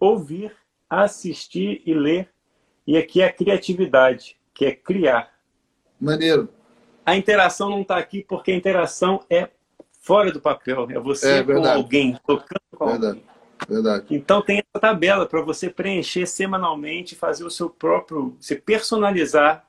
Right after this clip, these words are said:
Speaker 1: de acordo com o tempo que você tem disponível e de acordo com a sua di-, dificuldade. Então essa tabela, Danilo, é tipo assim, o músico tá com dificuldade na técnica. É igual, é, ficha de academia, né?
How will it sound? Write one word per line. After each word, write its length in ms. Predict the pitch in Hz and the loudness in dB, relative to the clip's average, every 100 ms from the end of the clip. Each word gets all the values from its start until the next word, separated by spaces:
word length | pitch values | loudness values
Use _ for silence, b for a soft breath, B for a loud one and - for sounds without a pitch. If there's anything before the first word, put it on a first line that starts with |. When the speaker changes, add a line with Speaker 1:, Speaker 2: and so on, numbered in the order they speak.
| _ | _
Speaker 1:
de 100 | 117 | -2
acordo 380 | 143 - 160 151 | 0 0 -4 -4
com 160 | - 143 | -6 -6
o 40 | |
tempo 360 | - 185 208 - | -2 -2 -2 -6
que 100 | 170 | -6
você 240 | 160 151 | -4 -4
tem 180 | - 143 | -4 -6
disponível 720 | - 156 139 139 180 190 214 - | -4 -2 0 0 -2 -4 -8 -8
e 80 | |
de 120 | 143 170 | -2 -2
acordo 340 | - 170 170 | -2 -4 -4
com 80 | 180 | -4
a 60 | 160 | -4
sua 220 | - 196 | -6 -10
di-, 160 | 196 - | -10 -16
dificuldade. 600 | - 190 - 160 139 - B B B B | -18 -16 -10 -4 -4 -4 B B B B
Então 240 | 131 156 214 | -6 0 2
essa 180 | 214 | 2
tabela, 440 | - 165 123 196 214 | 2 2 4 2 2
Danilo, 300 | 170 147 156 | 2 2 0
é 40 | |
tipo 240 | 143 190 220 | -2 -4 -2
assim, 380 | 214 147 113 - b b b - | -2 -4 -4 -6 b b b -6
o 80 | 139 | -2
músico 340 | 175 208 - | 0 -2 -4
tá 180 | - 190 | 0 0
com 280 | - 202 190 | 0 -2 -4
dificuldade 540 | - - 180 190 185 | -8 -12 -2 -2 2
na 120 | 208 | 0
técnica. 600 | - 156 147 - - - - | 2 0 0 -4 -16 -16 -4
É 100 | 135 | 0
igual, 580 | 127 190 208 185 139 - 127 | 2 4 4 0 -4 -4 0
é, 520 | 127 123 117 113 107 - | 2 2 2 0 -6 -10
ficha 320 | - 190 165 | -6 -4 0
de 80 | 165 | 2
academia, 600 | 151 151 135 127 131 117 | 2 2 4 4 2 2
né? 180 | 147 | -2